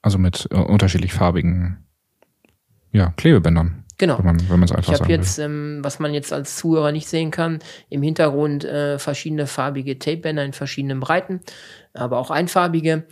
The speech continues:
Speaker 2: wo man Umrisse, wo man einzelne Segmente mit auf Leinwänden beziehungsweise auf speziellen Vorhängsplatten aufbringt
Speaker 1: Mhm.
Speaker 2: und daraus, ähm, ganz verrückte Werke entstehen lassen kann. Und, ähm, eines meiner ersten Werke waren The Eyes,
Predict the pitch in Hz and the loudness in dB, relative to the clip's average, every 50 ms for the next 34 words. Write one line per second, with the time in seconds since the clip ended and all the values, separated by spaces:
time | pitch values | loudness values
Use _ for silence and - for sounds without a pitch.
0 | - - - _ - 139 139 135 131 131 175 175 175 151 156 160 156 - - 151 | -18 -20 -20 _ -8 -6 -4 -4 -2 -2 0 0 2 2 0 0 -2 -2 -2 -4
1 | 139 131 131 135 139 139 139 139 131 120 135 143 - - 139 131 135 - - 147 | -4 -4 -4 -4 -4 -4 -4 -4 -6 -6 -6 -6 -6 -8 -8 -8 -8 -6 -6 -6
2 | 147 151 - 151 143 143 139 - - - 78 - - 131 139 - - 139 127 123 | -6 -4 -4 -4 -4 -4 -4 -6 -8 -12 -12 -8 -6 -6 -6 -6 -6 -6 -4 -2
3 | 113 151 165 170 151 135 143 143 147 147 160 151 147 139 131 131 - - 156 151 | -2 -2 -2 -2 -2 -2 -2 -2 -2 -4 -6 -6 -6 -6 -8 -8 -8 -6 -6 -6
4 | 143 135 139 139 135 131 135 120 107 127 139 139 - - - - - - 143 135 | -4 -2 -2 -2 -2 -2 -4 -4 -4 -6 -6 -8 -10 -16 -16 -16 -12 -10 -10 -10
5 | - - 139 139 139 135 - - 139 139 143 143 - - 151 127 - 139 139 143 | -8 -6 -6 -6 -6 -4 -4 -4 -4 -4 -4 -8 -8 -6 -8 -6 -6 -6 -6 -6
6 | 156 - - - 156 151 156 - _ _ - - - - - 104 101 127 139 131 | -6 -6 -6 -6 -6 -6 -6 -8 _ _ -20 -20 -10 -2 2 4 4 4 4 2
7 | 135 127 135 135 143 135 - - - - 143 139 139 139 131 135 135 - - 139 | 0 0 0 0 -2 -2 -6 -10 -12 -10 -8 -8 -8 -8 -8 -10 -12 -10 -8 -8
8 | 147 147 - - - 139 135 131 151 170 - - - 156 147 147 143 - _ _ | -8 -8 -8 -6 -4 -4 -2 -2 -4 -4 -6 -6 -4 -4 -2 -2 -4 -8 _ _
9 | _ _ _ - 117 117 123 131 151 170 - 170 160 147 - - - 151 156 151 | _ _ _ -16 -6 -2 0 0 0 0 -2 -4 -6 -6 -6 -6 -6 -6 -6 -6
10 | 147 147 139 - - 156 139 - 151 143 143 139 - - - - - _ _ _ | -6 -6 -8 -8 -8 -10 -10 -8 -6 -6 -6 -6 -8 -12 -18 -20 -20 _ _ _
11 | - 127 135 131 131 127 - 131 120 131 123 123 123 123 - - - _ _ - | -8 -6 -4 -4 -4 -6 -8 -10 -10 -10 -10 -12 -12 -16 -18 -20 -20 _ _ -6
12 | 143 156 147 - 175 160 156 147 156 170 175 - - 170 139 135 139 151 165 - | -4 -4 -2 0 0 2 2 2 2 0 -2 -2 -4 -2 0 2 2 0 0 -2
13 | 165 143 143 143 139 143 139 127 123 127 135 135 131 127 135 165 196 214 214 - | -2 -2 -2 -2 -2 -2 -4 -6 -6 -6 -6 -4 -4 -2 0 0 0 -2 -4 -6
14 | - | -12